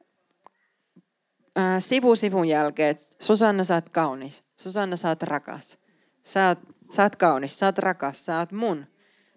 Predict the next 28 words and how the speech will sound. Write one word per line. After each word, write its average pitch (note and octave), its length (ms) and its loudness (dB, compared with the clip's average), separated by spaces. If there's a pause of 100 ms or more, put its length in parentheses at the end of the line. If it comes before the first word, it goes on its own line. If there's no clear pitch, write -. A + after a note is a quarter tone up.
(100)
Ja F#3 120 -6
hän A3 220 0
vaan A3+ 340 0
kirjoitti A#3 420 0
sitä, F#3+ 360 0
koska E3+ 300 -4
ne G3+ 120 0
oli F#3+ 180 0
asioita, E3 500 0
mitä D#3 220 -2
mä E3+ 140 0
en E3+ 120 -6
ollut D#3 320 -6
todellakaan C#3 580 0
tajunnut, B2 400 -6 (180)
enkä D#3+ 280 -4
kuullut, D3 640 -6
enkä D3+ 260 -2
ymmärtänyt. C#3+ 680 -8 (480)
Mä F#3+ 120 -6
kirjoitin G3+ 400 -2
näitä A3 300 0
kolme D#3+ 360 0
vuotta D3 420 0 (300)
ja F#3 100 -6
sit D#4 260 0
lähti F#3+ 380 -2
silleen, D3 500 -4